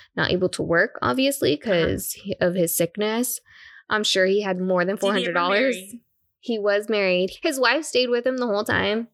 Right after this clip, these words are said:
Speaker 1: She was there to take care of him when he got released and he was really sick. And, but yeah,
Speaker 2: Wow.
Speaker 1: that is a life, a very condensed snippet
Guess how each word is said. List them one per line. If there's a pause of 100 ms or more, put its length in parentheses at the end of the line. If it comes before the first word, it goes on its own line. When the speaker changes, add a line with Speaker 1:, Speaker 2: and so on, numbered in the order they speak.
(160)
Speaker 1:
She
was
there
to
take
care
of
him
when
he
got
released
and
he
was
really
sick.
And, (280)
but
yeah,
Speaker 2:
Wow. (680)
Speaker 1:
that
is
a
life, (220)
a
very (460)
condensed (200)
snippet